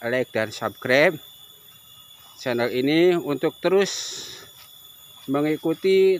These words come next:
tentang keajaiban alam semesta.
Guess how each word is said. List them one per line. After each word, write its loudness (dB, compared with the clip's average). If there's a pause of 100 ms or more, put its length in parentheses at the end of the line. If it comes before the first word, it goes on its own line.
tentang 0 (160)
keajaiban 0 (100)
alam -4
semesta. -8